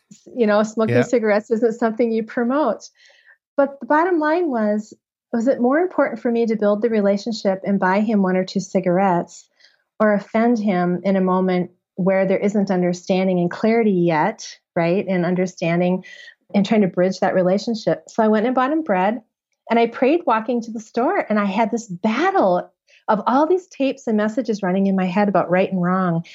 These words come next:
Speaker 1: Mm-hmm.
Speaker 2: walking all the way to the store. And by the time I got there, I had utter total peace to buy two cigarettes and bring those back to him, w-, one to have now and one to have later, in order to continue conversation with him. And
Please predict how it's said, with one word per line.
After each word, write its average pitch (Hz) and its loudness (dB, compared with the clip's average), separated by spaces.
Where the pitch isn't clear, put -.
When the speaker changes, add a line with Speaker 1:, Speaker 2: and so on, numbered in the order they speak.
Speaker 1:
Mm-hmm. 117 0
Speaker 2:
walking 208 0
all 208 2
the 240 2
way 220 4
to 208 0
the 202 -2
store. 196 -2
And 196 -2
by 202 2
the 208 -2
time 226 -2
I 214 2
got 196 -2
there, 180 2
I 180 0
had 175 -4
utter 254 2
total 208 0
peace 190 -4
to 208 2
buy 202 2
two 233 -2
cigarettes 196 -2
and 220 2
bring 208 4
those 330 2
back 220 0
to 247 -2
him, 196 -2
w-, - -16
one 202 2
to 233 2
have 247 -2
now 196 0
and 190 -2
one 180 0
to 202 2
have 208 -2
later, 170 0
in 202 4
order 185 4
to 196 -2
continue 185 0
conversation 180 0
with 175 0
him. 170 2
And 190 2